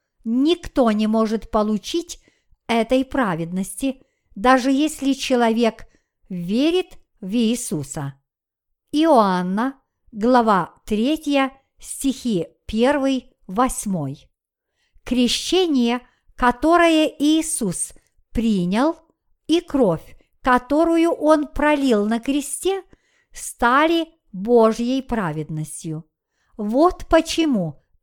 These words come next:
Иисус стал камнем преткновения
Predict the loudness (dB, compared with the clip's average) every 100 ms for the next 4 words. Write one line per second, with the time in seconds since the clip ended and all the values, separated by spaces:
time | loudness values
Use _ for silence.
0 | -2 0 0 0 -2 -2 -2 -2 -8 -14
1 | _ _ -18 -6 0 2 2 -2 -4 0
2 | 0 0 -2 -4 -6 -12 _ _ -4 -2
3 | -2 -6 -2 0 0 0 -2 -2 -2 -4